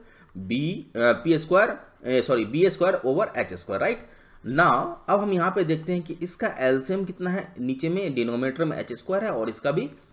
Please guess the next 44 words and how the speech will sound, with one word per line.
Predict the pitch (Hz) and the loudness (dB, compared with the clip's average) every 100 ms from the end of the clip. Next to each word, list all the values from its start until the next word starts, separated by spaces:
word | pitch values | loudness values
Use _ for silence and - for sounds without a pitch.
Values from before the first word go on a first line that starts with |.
| _ _ | _ _
एच | 147 160 | -2 -2
स्क्वायर | 160 170 165 | 0 2 2
है, | 165 | 2
तो | - | -2
एलसीएम | 113 120 151 | -4 -2 -2
कितना | 160 160 | -2 -2
हो | 160 | -2
जाएगा | 160 160 | 0 0
हमारे | 156 156 160 | 0 0 0
पास, | 208 - | -4 -6
एच | - 104 | -6 -6
स्क्वायर। | 117 - - 139 180 - - _ _ - - - | -6 -8 -2 0 -2 -6 -20 _ _ -20 -8 2
अब | 170 - - | 2 2 -6
इस | 240 - | -4 -2
एच | 196 | 0
स्क्वायर | 196 - 160 120 | 0 0 2 4
को | 110 127 151 - | 2 -2 -4 -4
इस | 180 | -6
डिनोमिनेटर | 151 143 143 135 131 151 | -2 0 0 0 0 -2
से | 190 156 | -2 -2
डिवाइड | 113 110 110 127 | -2 0 2 2
करेंगे | 131 131 135 | 2 -2 -2
तो | 135 | -4
क्या | 151 143 | -4 -2
आएगा, | 139 143 | 0 0
वन। | 151 95 98 117 214 - - - - | -2 0 0 0 -4 -12 -20 -18 -10
अब | 104 | 0
वन | 147 214 | 2 2
को | 214 | 0
पी | 185 180 185 | -2 2 2
स्क्वायर | 165 170 | 2 0
से | 160 | 0
मल्टीप्लाई | 160 139 131 139 131 135 | 0 0 -2 0 0 2
करेंगे | 131 135 143 | 2 0 0
तो | 143 196 | -2 -2
ये | 202 131 135 233 | -2 0 -2 -2
पी | 117 107 | -4 -4
स्क्वायर | 95 135 120 | -2 0 0
हो | 123 | 0
जाएगा। | 123 135 | -2 -2
यहाँ | 117 104 147 160 | -4 -4 -6 -4
पे | |
हम | 147 123 | -6 -4
लोग | 127 175 240 | -2 -2 -4